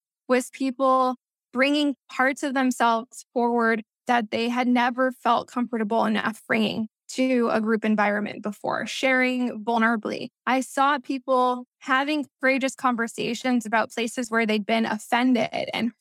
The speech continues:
hurt and felt disrespected by one another, but coming from a place of aiming to assist and coming with love, coming with honesty and kindness,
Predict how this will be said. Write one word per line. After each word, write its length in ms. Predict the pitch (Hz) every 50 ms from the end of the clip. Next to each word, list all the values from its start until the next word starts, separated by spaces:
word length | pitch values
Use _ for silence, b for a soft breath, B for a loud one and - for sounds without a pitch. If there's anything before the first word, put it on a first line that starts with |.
| _ _ -
hurt 540 | 269 277 269 - - - - - - - - _ _ _ _ _ _ -
and 220 | 254 254 247 240
felt 280 | - 254 247 269 - 226
disrespected 800 | 240 233 233 - - 247 247 - - 254 269 - - 294 262 214
by 200 | - 226 233 226
one 240 | 220 226 226 220
another, 400 | 226 220 220 214 196 214 214 214 - _ _ _ _ -
but 220 | 277 285 277 - _ -
coming 500 | - - - 269 277 277 294 294 294 285
from 220 | - 285 277 269
a 60 | 262 240
place 400 | - - 254 277 277 262 - -
of 140 | 233 220 -
aiming 440 | - - 233 233 247 262 277 269 262
to 160 | - - 262
assist 640 | 233 220 - - - - - 226 233 311 - - -
and 180 | 247 254 247 247
coming 480 | - - 254 262 269 277 277 269 262
with 160 | 247 240 247
love, 440 | 240 220 208 - - 214 247 269 247 254 240
coming 460 | - - 254 254 262 262 262 262 254
with 220 | 240 240 226 220 - _ _ -
honesty 800 | 233 240 269 320 339 359 330 - - - - 214 220 214 220 - -
and 340 | - 262 269 269 262 240 - - _ _ _ -
kindness, 760 | - - 262 294 294 254 - - - - 294 - - -